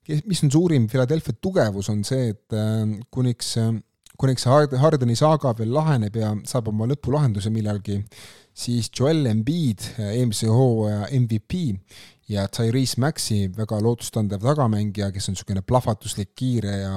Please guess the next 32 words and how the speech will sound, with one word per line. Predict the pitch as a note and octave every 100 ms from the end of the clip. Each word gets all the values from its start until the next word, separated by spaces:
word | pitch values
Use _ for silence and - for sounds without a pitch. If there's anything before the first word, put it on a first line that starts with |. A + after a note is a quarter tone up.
| F#2+
väga | A2 G#2+ G2+
hea | G#2 G#2+
skoorininnaga | - C#3 C3 A2+ G#2+ G2+ F#2 G2+
ja | G2 G2+ -
tegelikult | C3+ A#2 A2+ - _ - -
päris | C3+ -
korraliku | D#3 B2+ A#2+
sööduninnaga | F#3 F3+ A#2+ A#2 A2+ B2
ka. | F3+ D3 G#2 - - - - - _ - _ _ D3+
Embiid | C3+ D3+ A3 D3+
ja | B2
Maxey | D3+ - - A2+
ja | A2+ A2+ A2 A2 G#2+
Tobias | - A2 C3 C#3 -
Harris | C#3 D3 A2+ -
äärel | C3 D3 G#2+ G2
annavad | G#2+ B2+ A#2 G#2 G2
päris | C#3 C#3+ -
võimsa | C3 C3 G#2 F#2+
vundamendi | A2 C3 A#2+ G2+ G2 F#2+ G2 F#2+ G2 G2
Six-, | - - B2 -
Sixersillega | C#3 A#2+ G2 G#2+ G#2 G2+ G2 - C3+
ilma | C3 B2+ F#2+
Hardenita. | F2 A#2+ A2+ F#2+ F#2 - F2
Et | B2
isegi | D3 C#3+ A#2
kui | A2+
Harden | C3+ C#3 A2+
jätab | A2+ G2
mänge | A#2+ C3+ G#2+
vahele | D#3 E3 G#2+ G2 G2+ - - - _
ja | G#2+ G#2